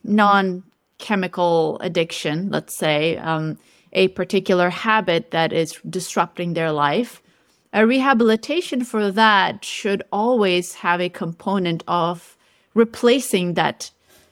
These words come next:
satisfaction that they get from the non-chemical addiction. For example, if people are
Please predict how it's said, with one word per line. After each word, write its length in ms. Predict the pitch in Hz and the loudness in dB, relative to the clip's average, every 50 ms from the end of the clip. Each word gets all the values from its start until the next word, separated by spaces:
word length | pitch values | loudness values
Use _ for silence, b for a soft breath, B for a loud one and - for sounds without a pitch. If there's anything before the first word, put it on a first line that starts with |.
| b | b
satisfaction 840 | b - - 202 196 175 180 - - - - 302 294 - - 220 190 170 | b 0 2 2 2 2 -2 -6 -4 -2 -2 -2 -2 -4 -6 -6 -2 -2
that 160 | 160 160 - | -4 -2 0
they 140 | - 175 170 | 0 -2 0
get 280 | 175 175 165 - _ | 0 0 -2 -2 _
from 540 | - - 190 180 170 165 165 160 165 156 - - | -10 -6 -2 0 0 0 0 0 -4 -6 -6 -8
the 360 | - - 196 175 190 180 175 | -8 -8 -8 -2 0 0 2
non-chemical 800 | 170 175 175 165 170 - - 190 165 165 165 - 160 156 156 156 - | 2 2 2 0 0 -2 -2 -2 -2 -2 -2 -2 0 0 0 0 0
addiction. 640 | - 170 185 170 - - - - - 117 139 208 202 | -2 -2 -2 -2 -4 -4 -4 -4 -4 -4 -4 -6 -10
For 180 | - - 190 185 | -8 -4 -2 0
example, 680 | 185 175 170 202 175 180 185 - 180 170 165 156 - _ _ _ _ _ _ _ _ _ _ _ _ _ _ _ | 0 0 0 0 0 0 2 2 2 4 4 2 0 _ _ _ _ _ _ _ _ _ _ _ _ _ _ _
if 200 | - - 233 226 - | -2 -2 -2 0 0
people 320 | 269 269 233 262 240 226 | -2 0 2 2 2 4
are 360 | - 214 208 190 190 180 165 | 4 4 4 4 2 2 -2